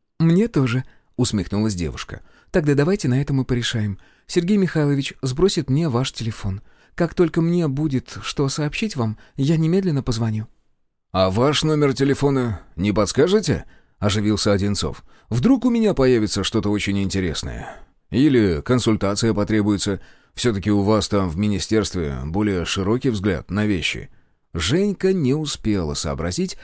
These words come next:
чего в словах оперативника больше: издевки или лести, как лежащий рядом с ней телефон тренькнул звуком входящего сообщения. «Я вам сбросил номер Дениса», —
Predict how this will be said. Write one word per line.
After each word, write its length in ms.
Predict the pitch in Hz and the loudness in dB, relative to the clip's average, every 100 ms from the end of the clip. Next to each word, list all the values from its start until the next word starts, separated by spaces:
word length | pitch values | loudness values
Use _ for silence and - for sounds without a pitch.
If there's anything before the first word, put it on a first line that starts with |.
| - | -10
чего 340 | - 123 104 92 | -2 0 0 -2
в 60 | |
словах 360 | - 80 107 143 | -4 -4 -2 -4
оперативника 640 | 87 87 82 135 135 127 117 | -4 -4 -6 -4 -2 -2 -4
больше: 480 | 90 73 - - - _ - | -4 -4 -6 -12 -18 _ -4
издевки 540 | 107 104 202 220 - | -2 0 -2 -2 -4
или 240 | 78 117 | -2 0
лести, 480 | 175 131 82 - - - _ | 2 0 -2 -8 -14 -18 _
как 200 | 107 104 | -6 -2
лежащий 440 | 110 104 113 - | 0 0 -2 -2
рядом 280 | 98 92 87 | -2 -2 -2
с 80 | - | -4
ней 120 | 98 | -4
телефон 460 | - 92 - 190 180 - _ | -4 -4 -2 -4 -4 -10 _
тренькнул 600 | 135 165 196 185 175 180 | 2 2 2 0 0 0
звуком 440 | 101 90 120 143 | 0 -2 0 -2
входящего 580 | 127 95 78 82 - 90 | -2 -4 -4 -4 -6 -4
сообщения. 720 | 90 82 76 - 64 55 53 - _ _ | -4 -4 -4 -6 -8 -10 -14 -16 _ _
«Я 260 | - 107 180 | -6 0 2
вам 220 | 185 185 | 2 0
сбросил 520 | 135 143 196 160 175 | 0 2 2 2 0
номер 360 | 165 165 156 151 | 0 0 0 0
Дениса», — 640 | 139 151 113 - - 101 | 0 0 -2 -4 -6 -10